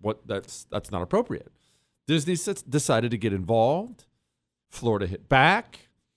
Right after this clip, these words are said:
And a big part of this was the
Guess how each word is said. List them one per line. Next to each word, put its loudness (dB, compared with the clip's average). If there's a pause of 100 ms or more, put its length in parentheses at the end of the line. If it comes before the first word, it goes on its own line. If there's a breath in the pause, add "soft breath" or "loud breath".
(480)
And 4
a 0
big 0
part 2
of -2
this -6
was -2
the -6